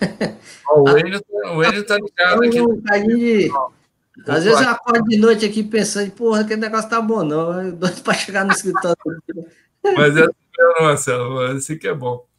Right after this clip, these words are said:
Speaker 2: O Enio tá confirmando aqui o seguinte, Platina tem dezessete elevadores no núcleo.
Speaker 1: Putz! É.
Speaker 2: É.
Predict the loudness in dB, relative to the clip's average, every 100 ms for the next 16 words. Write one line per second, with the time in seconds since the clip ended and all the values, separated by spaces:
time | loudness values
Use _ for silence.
0 | _ _ -6 2 2 2 -2 -4 -4 -6
1 | -4 -4 -2 -2 -2 -4 -8 -8 -6 -8
2 | -6 -2 -2 -2 -10 -10 -10 -12 -10 -8
3 | -4 -4 -4 -4 -4 -6 -8 -8 -4 -6
4 | -6 -6 -6 -6 -8 -8 -12 _ _ _
5 | _ _ _ _ _ _ -2 2 2 0
6 | -8 -14 _ _ _ _ -8 -4 -4 -6
7 | -20 _ _ -2 0 -2